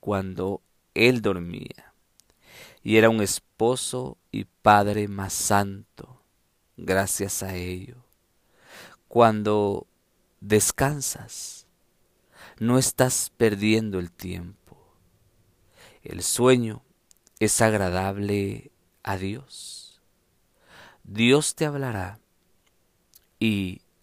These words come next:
refrescará tu alma cuando duermas. Creo que no hay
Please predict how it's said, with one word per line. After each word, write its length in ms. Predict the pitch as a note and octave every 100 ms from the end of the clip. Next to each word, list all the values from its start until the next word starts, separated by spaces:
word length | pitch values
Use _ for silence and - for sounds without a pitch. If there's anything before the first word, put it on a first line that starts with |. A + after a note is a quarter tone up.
| _ _ _ _
refrescará 840 | - G#2+ F#2+ G2+ - - F#2 F#2+
tu 260 | - A2 G2+
alma 640 | F2+ E2+ F2+ F#2 F#2 _ _ _ _ _ _ _ _ _ _ _ _
cuando 880 | F#2+ F2+ F2 E2+ E2 F2 G#2+ A#2 _ _ _ _
duermas. 1300 | F2+ F#2+ F2+ E2 - - - - - - - - _ _ _ _ _ _ _ _ _ _ _ _ _ _ _ _ _ _ -
Creo 240 | A#2+ B2
que 160 | - G2+
no 200 | F#2+ F2+
hay 380 | F2 D#2+ G#2+